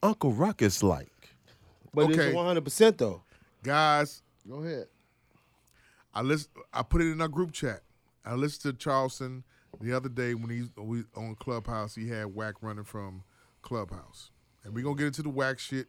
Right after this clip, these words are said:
Speaker 4: He
Speaker 3: Wack
Speaker 4: be on
Speaker 3: one hundred shit.
Speaker 4: Clubhouse?
Speaker 3: Who,
Speaker 2: You
Speaker 3: Charleston?
Speaker 2: still
Speaker 4: Yeah.
Speaker 2: fuck with that?
Speaker 3: Yeah, I do. I
Speaker 4: He be,
Speaker 3: fuck with
Speaker 4: no,
Speaker 3: that every day.
Speaker 4: Charleston be on Clubhouse?
Speaker 3: Every now and then he does.
Speaker 4: So somebody tune, brings him in, huh?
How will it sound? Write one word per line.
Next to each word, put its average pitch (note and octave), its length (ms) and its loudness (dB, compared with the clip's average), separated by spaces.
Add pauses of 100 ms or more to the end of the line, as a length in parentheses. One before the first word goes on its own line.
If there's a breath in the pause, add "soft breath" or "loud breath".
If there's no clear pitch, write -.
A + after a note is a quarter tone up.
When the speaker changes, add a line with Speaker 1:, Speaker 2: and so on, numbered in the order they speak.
Speaker 4:
He A#2+ 60 -12
Speaker 3:
Wack A#2+ 160 0
Speaker 4:
be G#3 120 0
on G3+ 140 2
Speaker 3:
one - 20 -
hundred - 100 -8
shit. A#3 200 -4
Speaker 4:
Clubhouse? B3 360 -10 (300)
Speaker 3:
Who, B2+ 80 -8
Speaker 2:
You A2 60 -10
Speaker 3:
Charleston? D3+ 400 0
Speaker 2:
still G3 80 -2
Speaker 4:
Yeah. E3 80 2
Speaker 2:
fuck B2 80 -4
with B2+ 100 -12
that? D4 240 -10 (100)
Speaker 3:
Yeah, B2 180 -6
I - 20 -8
do. A2 180 -10 (140)
I - 20 -6
Speaker 4:
He A3+ 60 -6
be, G3+ 120 -4
Speaker 3:
fuck G#2+ 140 -6
with G#2+ 80 -4
Speaker 4:
no, G3+ 180 0
Speaker 3:
that A2+ 60 -4
every G#2+ 140 -8
day. - 80 -10
Speaker 4:
Charleston A3 400 -6
be A3 60 -6
on A3 120 -6
Clubhouse? C4 520 -10
Speaker 3:
Every C#3 200 -2
now C3 240 -2
and A#2+ 80 -6
then A2 80 -6
he A2+ 120 -6
does. G#2+ 240 -8 (140)
Speaker 4:
So B2+ 120 -8
somebody C#3+ 440 2
tune, F3 340 2
brings E3 380 0
him D#3 160 2
in, B2+ 260 -8
huh? B2 80 -16